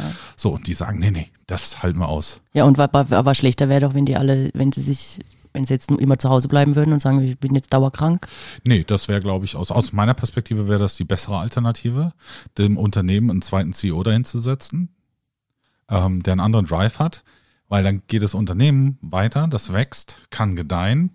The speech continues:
Speaker 1: kann sich transformieren, kann sich also wandeln, ja. Und ich bin sehr, nee, nicht ziemlich, sehr davon überzeugt,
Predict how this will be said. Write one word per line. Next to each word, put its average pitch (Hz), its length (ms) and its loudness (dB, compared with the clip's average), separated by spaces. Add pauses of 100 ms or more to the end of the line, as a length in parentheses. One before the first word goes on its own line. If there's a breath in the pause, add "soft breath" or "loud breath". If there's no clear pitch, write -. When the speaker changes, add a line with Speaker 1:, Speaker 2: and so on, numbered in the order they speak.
Speaker 1:
kann 101 180 -6
sich 85 160 -8
transformieren, 139 840 -2
kann 95 200 -2
sich 90 240 -8 (140)
also 76 280 -8
wandeln, 120 580 0 (100)
ja. 110 220 2 (580 loud breath)
Und 113 420 2 (1000)
ich - 180 -16
bin 98 220 -2 (100)
sehr, 127 600 2
nee, 101 200 4
nicht 101 220 -2
ziemlich, 85 460 -2
sehr 90 260 2
davon 104 240 0
überzeugt, 87 640 -6